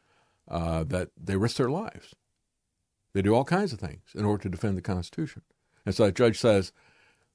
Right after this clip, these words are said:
"They've laid it on the line to defend the Constitution, so you don't get to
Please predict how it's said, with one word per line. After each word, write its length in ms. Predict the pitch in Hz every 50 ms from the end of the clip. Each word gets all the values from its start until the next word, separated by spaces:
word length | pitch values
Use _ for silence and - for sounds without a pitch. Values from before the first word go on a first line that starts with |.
| _ _ _ _ -
"They've 440 | 85 87 90 90 90 87 82 - - _ _ _ _ _ _ _ _ _ _ _ _ _ -
laid 180 | 104 110 117 127
it 20 |
on 120 | 131 131
the 80 | 131 123
line 300 | 127 135 135 143 147 143
to 60 | 139
defend 240 | 123 113 147 143 135
the 60 | 135
Constitution, 600 | - 139 139 139 135 - - 151 147 - 160 -
so 120 | - - 113
you 220 | 101 95 120 196
don't 180 | 233 214 151 -
get 280 | - 147 139 - _ -
to 440 | - 131 113 104 104 101 98 95